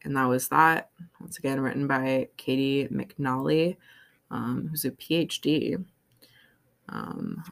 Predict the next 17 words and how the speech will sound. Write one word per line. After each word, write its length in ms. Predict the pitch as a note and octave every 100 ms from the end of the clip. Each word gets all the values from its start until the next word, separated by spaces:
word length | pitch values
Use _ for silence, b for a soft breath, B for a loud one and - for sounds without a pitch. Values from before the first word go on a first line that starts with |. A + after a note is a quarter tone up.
| -
on 320 | D3 C#3 C#3
sentientmedia 1120 | C#3+ - D3 C#3+ D3 C#3+ C#3+ - D3 D3+ D3+ D3
dot 300 | C3+ C#3+ -
org. 600 | D#3+ D#3+ D#3+ D#3+ E3 E3 - _ _ _ _ _ _ _ _ -
Felt 120 | -
like 160 | B2+ -
that 120 | A2+
was 120 | G#2
a 80 | A#2+
pretty 360 | - - B2+ B2
comprehensive 800 | - A#2+ C3 C3 B2+ - B2
look 160 | C3+ B2
at 80 | B2
the 80 | B2+
leather 320 | C3+ C#3 C3+
industry. 760 | C3+ C#3 - - C3+ C#3 D3 B B B B B B B B _ _
Um, 560 | - D#3 C#3+ C3+ C3+